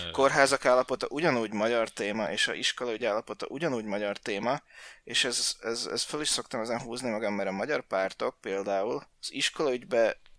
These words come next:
Speaker 2: kilencven százalékba csak azt oldják, hogy magyar iskolák vagy nem. És közben
Speaker 1: Hát de
Speaker 2: meg az
Speaker 1: ez
Speaker 2: egy
Speaker 1: az a
Speaker 2: brutálisan nagy, rengeteg más dolog is létezik ott, és ez ilyen,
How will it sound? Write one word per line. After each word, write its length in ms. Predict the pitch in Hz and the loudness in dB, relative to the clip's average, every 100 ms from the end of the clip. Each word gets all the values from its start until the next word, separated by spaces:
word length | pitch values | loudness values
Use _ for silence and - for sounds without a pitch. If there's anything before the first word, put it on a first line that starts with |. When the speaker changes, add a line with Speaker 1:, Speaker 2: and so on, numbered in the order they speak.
| - | -14
Speaker 2:
kilencven 480 | - 156 147 - 117 | -4 2 2 4 4
százalékba 600 | - 117 120 127 110 - | 4 4 4 2 0 0
csak 220 | - 120 | -4 -2
azt 200 | 113 - | -2 -2
oldják, 320 | 101 107 101 - | -2 0 0 -2
hogy 100 | 98 | -6
magyar 260 | 101 113 | -4 -2
iskolák 440 | 113 - 107 101 - | -2 -2 -2 -4 -6
vagy 100 | 95 | -6
nem. 320 | 87 92 107 _ - - - | -4 -6 -8 _ -12 -8 -8
És 120 | - - | -8 -2
közben 300 | 127 135 127 | 0 2 2
Speaker 1:
Hát 80 | |
de 60 | 131 | 4
Speaker 2:
meg 100 | 127 | 2
az 0 | |
Speaker 1:
ez 100 | 127 | 2
Speaker 2:
egy 60 | 123 | 0
Speaker 1:
az 60 | |
a 40 | 127 | -2
Speaker 2:
brutálisan 640 | 151 180 151 113 - 120 | -2 6 6 6 2 4
nagy, 360 | 117 117 - - | 2 0 -6 -4
rengeteg 520 | 117 113 120 131 107 | 0 2 2 -2 -4
más 220 | 107 95 | 0 0
dolog 240 | - 110 110 | 0 -4 -2
is 140 | - | -2
létezik 480 | 95 98 113 101 - | 0 -2 -4 -6 -6
ott, 200 | 104 - | -6 -2
és 120 | 117 | -2
ez 120 | 123 123 | -2 -2
ilyen, 240 | 120 | -2